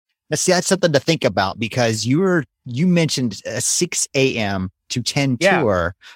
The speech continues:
Speaker 1: plus going to a lot of places where you're just, "Let's get, can we get to the next place? Can we get to the
Speaker 2: Yeah.
Speaker 1: next place? Can we
Speaker 2: Yep.
Speaker 1: get to the next place?" So that's,
Speaker 2: Yeah.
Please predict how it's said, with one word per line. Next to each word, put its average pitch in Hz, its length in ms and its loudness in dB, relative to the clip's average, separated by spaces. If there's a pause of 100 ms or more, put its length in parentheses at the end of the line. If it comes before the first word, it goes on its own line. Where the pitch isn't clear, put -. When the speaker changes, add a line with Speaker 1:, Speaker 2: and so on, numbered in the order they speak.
(120)
Speaker 1:
plus 214 340 2
going 175 240 2
to 160 80 4
a - 40 4
lot 135 180 4
of 131 100 -2
places 123 420 -2
where 127 100 0
you're 120 160 0
just, 113 400 -6 (160)
"Let's 117 340 0
get, - 180 -2
can 123 100 -4
we 117 80 0
get 123 140 0
to 120 60 -2
the 110 60 -2
next 131 240 -2
place? 95 240 -4
Can 101 120 -8
we 101 80 -6
get 101 160 -2
to 95 60 -8
the 95 80 -4
Speaker 2:
Yeah. 220 80 4
Speaker 1:
next - 160 -8
place? 82 240 -6
Can 95 120 -8
we 90 60 -6
Speaker 2:
Yep. 190 60 6
Speaker 1:
get - 60 0
to - 60 -12
the 85 80 -8
next 92 220 -4
place?" - 220 -8
So - 180 -2
that's, 147 280 0
Speaker 2:
Yeah. 156 220 2